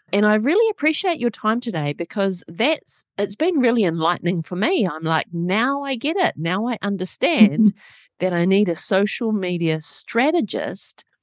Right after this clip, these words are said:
Speaker 1: to work out what is my strategy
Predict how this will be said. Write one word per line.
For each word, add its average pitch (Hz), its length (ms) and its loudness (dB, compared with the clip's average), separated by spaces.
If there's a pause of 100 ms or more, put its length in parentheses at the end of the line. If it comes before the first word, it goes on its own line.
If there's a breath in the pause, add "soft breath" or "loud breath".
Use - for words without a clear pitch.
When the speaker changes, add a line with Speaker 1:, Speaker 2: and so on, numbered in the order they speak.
(160)
Speaker 1:
to 214 120 0
work 208 400 4
out 190 220 0
what 226 240 -2
is 330 240 -4
my 269 160 -2
strategy 214 840 -2